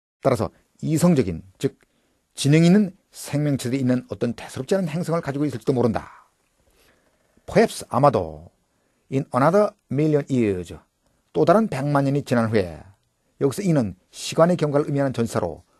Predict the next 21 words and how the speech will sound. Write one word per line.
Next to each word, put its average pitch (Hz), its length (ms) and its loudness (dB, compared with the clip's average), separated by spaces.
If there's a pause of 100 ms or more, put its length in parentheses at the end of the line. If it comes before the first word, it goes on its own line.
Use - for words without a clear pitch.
뭐뭐 131 360 2
후에 139 500 0 (140)
이런 147 180 0
의미를 117 140 0
갖죠. 123 560 -6 (1400)
Their 165 380 4 (140)
instrument, 117 520 -2 (720)
인스트루먼트의 170 680 2
동그라미. 95 400 -6 (560)
인스트루먼트 170 520 0
하면은 110 420 0 (240)
기구, 135 440 -2
도구 110 320 -2
이런 101 120 -8
뜻이죠. 165 460 -2 (840)
그들이, 190 480 2 (420)
기구들이 101 640 -4 (800)
will 165 440 4
tell 147 340 4
them 131 220 0 (100)
of 120 400 4